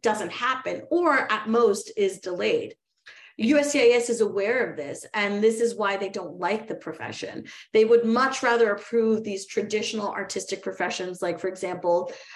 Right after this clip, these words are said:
a marketing, um, executive, because people who work in marketing tend to be attached to large agencies, right? They tend to work for these huge marketing companies that have, you know, very long history within the field of working with major brands.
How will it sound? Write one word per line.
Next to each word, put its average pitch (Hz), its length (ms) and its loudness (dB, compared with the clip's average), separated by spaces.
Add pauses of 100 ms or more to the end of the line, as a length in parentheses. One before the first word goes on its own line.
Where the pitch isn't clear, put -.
a 233 80 2
marketing, 233 800 0
um, 185 300 -4
executive, 160 640 -6
because 202 320 0 (100)
people 233 320 2
who 233 160 2
work 208 240 0
in 208 80 0
marketing 214 520 -2
tend 214 400 -4
to 233 100 -2
be 208 240 -6
attached - 800 -4
to 202 360 0 (300)
large 202 380 0
agencies, - 720 -4
right? 214 240 0
They 202 120 0
tend 208 300 -6
to 214 100 -2
work 208 380 0
for 196 120 -2
these 190 220 -6 (180)
huge 208 300 -4
marketing 226 460 -2
companies 180 420 -8
that 156 120 -4
have, 165 300 -2 (300)
you 214 80 -2
know, 190 240 2
very 202 280 4
long 185 280 -2
history 202 380 -4
within 185 300 -4
the 190 60 -6
field 226 460 2
of 190 420 -2
working 196 460 -2
with 180 280 -2
major 170 380 -8
brands. 139 560 -8